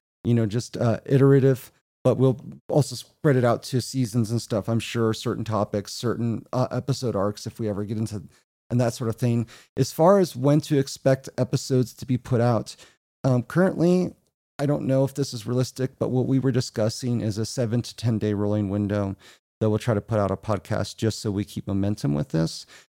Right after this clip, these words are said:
Um, ideally, we'd like to do it weekly, but if we can cheat and just do seven to ten days, I think we can better commit to that.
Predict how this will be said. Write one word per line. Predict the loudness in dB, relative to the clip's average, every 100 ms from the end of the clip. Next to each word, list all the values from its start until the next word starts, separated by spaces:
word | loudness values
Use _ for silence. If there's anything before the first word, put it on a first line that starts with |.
| -2
Um, | 2 2 2 0 0
ideally, | 0 2 2 2
we'd | 2 2 0
like | -2
to | -2
do | -4 -4
it | -4
weekly, | -8 -4 0 0 -2 _ _ _ 0
but | 2 4
if | 0 0
we | -2 0
can | 0 -2
cheat | -2 -2 -2 -2 -2
and | -2
just | -2 -4
do | -6
seven | -2 -2 -2
to | -4
ten | -4 -2 0
days, | 0 0
I | -2
think | -2 -2
we | -4
can | 0 0
better | 0 0 0
commit | -2 -4 -4
to | -4
that. | -2 0 -2